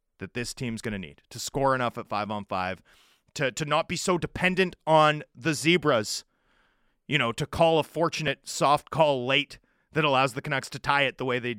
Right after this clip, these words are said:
they required against Montreal and San Jose. If this team wants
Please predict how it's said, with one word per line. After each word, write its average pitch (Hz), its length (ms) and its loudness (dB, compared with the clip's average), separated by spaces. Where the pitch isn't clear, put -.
they 139 120 -6
required 123 720 -4
against 113 280 -8
Montreal 110 400 -6
and 98 120 -8
San 98 180 -8
Jose. 90 240 -12
If - 60 -20
this 160 180 -2
team 175 220 -2
wants 170 340 0